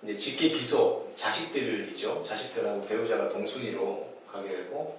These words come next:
직계 존속, 부모님입니다. 돌아가신 사망자를 기준으로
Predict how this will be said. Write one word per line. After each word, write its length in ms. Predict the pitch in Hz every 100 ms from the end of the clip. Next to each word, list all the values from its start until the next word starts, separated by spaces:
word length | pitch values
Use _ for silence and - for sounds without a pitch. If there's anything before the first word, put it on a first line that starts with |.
| - -
직계 260 | - -
존속, 580 | - 120 - - - -
부모님입니다. 880 | - 139 135 - - - - - -
돌아가신 560 | - 117 - - 101 -
사망자를 680 | - 147 151 135 117 101 98
기준으로 380 | - 92 -